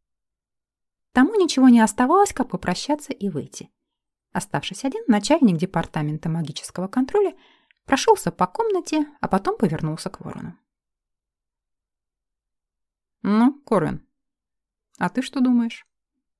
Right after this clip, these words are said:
"Дурак!" каркнул он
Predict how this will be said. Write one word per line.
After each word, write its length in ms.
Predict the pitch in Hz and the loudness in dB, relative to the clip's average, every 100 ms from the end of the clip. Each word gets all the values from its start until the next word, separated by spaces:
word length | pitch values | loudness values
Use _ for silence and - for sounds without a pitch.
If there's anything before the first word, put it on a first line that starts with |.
| _ _ _ _ _ _ _ - | _ _ _ _ _ _ _ -12
"Дурак!" 960 | 180 226 254 247 269 262 - - - _ _ _ _ _ _ _ _ _ _ _ _ - | -2 0 2 2 2 2 -4 -20 -20 _ _ _ _ _ _ _ _ _ _ _ _ 4
каркнул 420 | 196 - 190 202 202 | 4 4 0 0 0
он 180 | 440 | -2